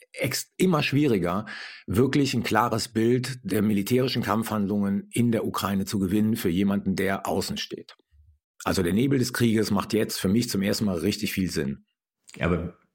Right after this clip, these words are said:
Speaker 2: kann man nicht auch die Perspektive einnehmen, dass es sich nicht nur um Nebel handelt, sondern dass das Bild, was von einem Krieg in der Öffentlichkeit, in der Weltöffentlichkeit bei den Kriegsparteien vermittelt wird, eine eigene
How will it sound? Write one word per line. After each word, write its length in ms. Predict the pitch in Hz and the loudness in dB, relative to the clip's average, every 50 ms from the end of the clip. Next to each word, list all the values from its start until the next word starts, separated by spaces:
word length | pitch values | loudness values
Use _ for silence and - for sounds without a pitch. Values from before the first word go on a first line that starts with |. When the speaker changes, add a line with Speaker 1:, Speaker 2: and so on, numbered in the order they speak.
| _ - | _ -2
Speaker 2:
kann 100 | - 104 | 0 2
man 100 | 117 113 | 2 2
nicht 140 | 107 - | 0 0
auch 100 | - 98 | -2 -2
die 120 | 87 - 98 | -4 -4 -2
Perspektive 500 | - 104 98 - 107 - - 120 110 104 | 0 0 2 0 0 0 0 0 2 2
einnehmen, 340 | - 101 104 104 98 92 95 | 2 2 2 2 2 2 0
dass 200 | 101 95 - - | -2 -2 -2 -4
es 80 | - | -4
sich 160 | - 101 - | -4 -2 0
nicht 160 | 107 107 - - | 0 0 2 2
nur 160 | 127 123 107 | 2 2 2
um 120 | 95 95 | 0 0
Nebel 380 | 90 92 95 107 113 131 120 110 | 0 2 2 2 2 0 0 0
handelt, 380 | 110 120 127 123 127 131 131 - - - - - - _ | 0 0 0 0 -2 -2 -4 -8 -16 -20 -20 -20 -20 _
sondern 340 | - - 117 107 107 98 98 | -2 2 4 4 4 4 4
dass 240 | 101 107 107 - - | 2 2 0 0 -2
das 220 | - 101 92 - - 98 | -2 -2 -2 -4 -2 0
Bild, 340 | 98 131 143 160 - - - | 2 2 4 2 0 0 0
was 160 | 123 110 - | -2 0 0
von 140 | - 107 104 | 0 0 0
einem 220 | 101 98 92 92 | 0 -2 -2 -4
Krieg 380 | - - - 143 147 - - - | -4 -2 -2 -2 -2 -2 -4 0
in 100 | 113 107 | 0 2
der 100 | 104 95 | 2 2
Öffentlichkeit, 600 | 104 110 - 135 110 117 104 - - 117 113 113 | 0 0 0 0 0 -2 -2 0 2 2 2 2
in 80 | 101 95 | 2 2
der 100 | 92 87 | 2 2
Weltöffentlichkeit 800 | 107 117 117 - 110 - - 113 101 - - 113 104 101 - | 2 2 0 -2 -2 0 0 -2 -2 0 0 0 0 2 0
bei 100 | - 95 | 0 0
den 140 | 90 92 92 | 0 0 -2
Kriegsparteien 560 | - - 117 - - 123 107 - 107 98 95 | -2 -4 -2 0 0 0 2 2 2 0 0
vermittelt 400 | 92 92 90 101 110 - 110 - | 0 0 0 0 0 0 0 0
wird, 160 | 110 107 107 - - - - _ _ _ _ _ _ | 0 -2 -2 -6 -14 -20 -20 _ _ _ _ _ _
eine 280 | - - 101 104 - - | 0 2 2 2 2 2
eigene 680 | - 131 156 180 185 175 151 135 123 117 110 104 104 | 0 2 2 2 2 4 4 4 4 2 2 0 -4